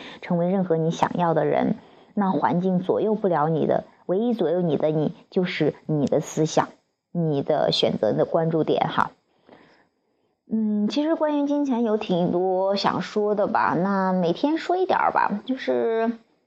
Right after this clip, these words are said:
嗯，今天就主要说的就是真的去沉浸在你喜欢的那个事情中，就在允许你要的东西、你要的金钱进入到你的生活。啊，尽量如，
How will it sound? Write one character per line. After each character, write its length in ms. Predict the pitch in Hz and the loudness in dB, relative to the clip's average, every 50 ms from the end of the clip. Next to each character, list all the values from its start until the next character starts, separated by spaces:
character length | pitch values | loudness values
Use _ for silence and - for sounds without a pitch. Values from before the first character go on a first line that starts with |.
| _ _ _ _ _ _ _ _ | _ _ _ _ _ _ _ _
嗯， 880 | - 196 196 196 196 190 190 190 185 185 185 180 180 180 180 180 - 220 - | -8 -4 -2 0 0 2 2 2 2 2 2 2 2 2 0 0 -2 -4 -6
今 180 | - - 311 330 | -6 -4 -2 0
天 160 | 359 359 330 | 0 0 2
就 140 | 285 254 208 | 2 0 2
主 140 | 180 165 | 2 2
要 160 | 151 165 180 185 | 2 2 0 0
说 220 | 180 190 180 175 | 0 0 0 2
的 120 | 170 165 | 2 2
就 140 | 156 165 165 | 2 0 0
是 480 | 170 175 131 107 92 90 87 78 - - _ _ _ _ | 0 0 0 2 2 2 2 0 -2 -4 _ _ _ _
真 240 | - 202 202 214 202 | -2 0 0 2 0
的 120 | 196 - | 0 0
去 220 | - - - - 208 | -2 -2 0 -2 -2
沉 300 | 180 - - 156 160 202 | -2 0 0 0 0 0
浸 260 | 214 - 240 220 214 | 0 0 0 0 2
在 220 | 226 202 180 160 | 0 2 0 0
你 180 | 151 156 170 208 | 0 2 0 0
喜 400 | 214 - - - - - 123 92 | -2 -2 -2 -2 0 0 0 0
欢 300 | - - 180 185 185 185 | 0 0 0 2 2 2
的 80 | 180 175 | 2 2
那 120 | 175 175 | 0 2
个 120 | 170 180 | 2 0
事 160 | 170 - - 180 | 0 0 -2 -2
情 180 | 180 - 175 | 0 0 -2
中， 240 | 165 - 165 170 180 | 0 0 0 0 0
就 180 | - 254 240 190 | 0 0 0 0
在 220 | 180 214 185 170 | 0 0 0 0
允 240 | 151 147 143 156 185 | 2 2 0 0 0
许 140 | - - 156 | 0 0 0
你 180 | 151 147 143 | 0 0 0
要 180 | 165 170 156 151 | 0 0 2 2
的 120 | 147 151 | 0 2
东 240 | - 170 165 165 170 | 2 0 0 0 -2
西、 140 | 165 - - | -2 -2 -2
你 120 | - 151 151 | -2 0 0
要 140 | 151 147 | 0 0
的 100 | 147 151 | 0 0
金 220 | 151 - 175 175 165 | 0 0 0 0 0
钱 220 | 165 - - 156 | 0 0 0 0
进 180 | 156 - 156 151 | 0 0 0 0
入 140 | 151 156 151 | 0 0 0
到 140 | 156 151 151 | 0 0 0
你 80 | 147 | 0
的 80 | - - | -2 -2
生 200 | - 165 156 160 | -2 -2 -2 -2
活。 280 | - - - - - - - - - - - - - - - - - - - | -4 -2 -2 -2 -2 -2 -8 -18 -20 -20 -20 -20 -20 -20 -20 -20 -20 -20 -12
啊， 340 | _ - 143 123 98 69 69 - - | _ -4 -2 -2 -2 -2 -2 -4 -4
尽 260 | - 277 285 269 254 | -4 -2 -2 0 0
量 260 | 247 262 233 - - | 0 -2 -2 -2 0
如， 160 | 131 196 220 | 0 0 -2